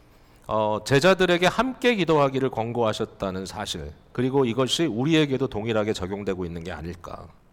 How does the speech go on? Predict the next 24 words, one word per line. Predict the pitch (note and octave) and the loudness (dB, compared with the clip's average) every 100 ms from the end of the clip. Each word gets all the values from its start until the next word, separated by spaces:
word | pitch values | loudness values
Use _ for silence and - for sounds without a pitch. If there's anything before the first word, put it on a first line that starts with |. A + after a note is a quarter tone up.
| _ _ - - - - - - - - | _ _ -20 -20 -20 -20 -20 -20 -20 -2
우리의 | C3 F#3 A3+ | 4 8 8
기도는 | F3+ F3 F3 F#3 | 6 4 4 4
주님과 | D3+ D3+ D#3+ D#3+ | 2 2 2 2
함께하는 | F3 F#3 E3+ D3+ | 2 2 4 2
기도이고 | B2+ A2 G#2+ G#2 A2+ B2+ | -2 -2 0 -2 -2 -2
주님은 | C#3+ E3 F3 D3+ | 0 0 0 0
우리에게 | C3 C3 B2 C3+ | 2 2 2 0
함께 | D#3 G3+ - F3+ | 0 -2 0 0
기도하기를 | B2 B2 A2+ G#2 G#2 | 0 2 0 0 -2
권고하고 | G2+ F#2+ F2+ F#2 E2+ E2+ | -2 -6 -4 -4 -4 -10
계신다라는 | E2 - E2 D2+ D#2 D#2 D#2 E2 E2 | -10 -12 -12 -14 -14 -16 -18 -20 -20
것이죠. | E2 - - _ _ _ _ _ _ _ _ _ _ - | -18 -18 -18 _ _ _ _ _ _ _ _ _ _ 2
예수님의 | C#3+ D#3 G#3 G#3 F#3+ F3+ F3+ F3 F3+ | 4 6 6 8 8 8 6 4 4
대속적 | C3+ D#3+ - D#3+ - | 2 2 2 -2 2
기도를 | B2+ B2+ | 0 2
우리가 | A#2 G#2+ A#2 | 2 2 0
대신 | G#2+ G#2 C3 | 0 -2 0
할 | C#3 | -2
수는 | D3+ E3 F2+ | -4 -4 -4
없습니다. | - A#2+ G#2 F2+ F2+ | -4 -6 -6 -6 -6
그러나 | G#2 A2+ C3 | -6 -4 -4
그 | B2 D#3 E3+ | -2 2 2
기도를 | E3 C#3+ C#3+ C#3+ | 2 0 2 2
힘입어 | G3+ G3 F3 D#3+ G3+ | 0 -2 2 2 2